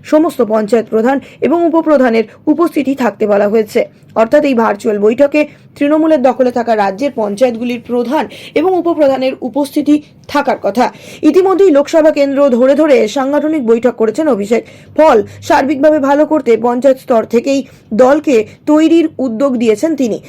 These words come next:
প্রসঙ্গত, সদ্য সমাপ্ত পঞ্চায়েত নির্বাচন দেখা গিয়েছিল, তেষট্টি হাজার দুশো ঊনত্রিশ আসনের মধ্যে বিয়াল্লিশ হাজারের বেশি আসনে জিতেছিল তৃণমূল। লোকসভাতেও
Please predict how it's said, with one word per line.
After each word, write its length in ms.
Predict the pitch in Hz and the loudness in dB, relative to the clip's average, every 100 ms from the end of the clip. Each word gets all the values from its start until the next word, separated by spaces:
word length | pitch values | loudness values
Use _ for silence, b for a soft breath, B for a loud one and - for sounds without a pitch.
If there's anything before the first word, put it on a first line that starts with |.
| B - | B -2
প্রসঙ্গত, 420 | 302 349 349 381 | 0 0 0 -2
সদ্য 420 | 349 - 220 285 | -2 -2 -2 -2
সমাপ্ত 400 | 269 214 202 - | -2 -4 -2 -2
পঞ্চায়েত 460 | 277 226 208 240 214 | 0 -2 0 -2 0
নির্বাচন 500 | 208 196 196 233 269 | -2 -2 -2 -4 -2
দেখা 240 | 202 214 | 0 -2
গিয়েছিল, 420 | 196 202 233 285 226 B B B B - _ - _ - | -2 -2 0 0 0 B B B B -20 _ -20 _ 0
তেষট্টি 500 | 320 - 370 - 349 | 2 2 -2 0 2
হাজার 380 | 330 349 330 | 2 2 0
দুশো 280 | 240 285 311 | 0 -2 0
ঊনত্রিশ 440 | 285 269 269 254 - | 0 0 0 -4 -4
আসনের 380 | 240 226 247 233 | -6 -2 -2 0
মধ্যে 300 | 226 226 302 | -2 0 0
বিয়াল্লিশ 460 | 269 254 240 226 | 2 2 0 -2
হাজারের 360 | 233 214 208 202 | -2 -2 -2 -2
বেশি 320 | 208 214 330 | -4 -4 -2
আসনে 280 | 320 277 208 | -2 -2 -4
জিতেছিল 420 | 214 262 277 311 | -4 -4 -2 -4
তৃণমূল। 400 | 330 214 185 160 - - _ - - | -4 -8 -6 -6 -10 -20 _ -20 -4
লোকসভাতেও 600 | 240 247 254 247 254 262 | -2 0 0 0 2 2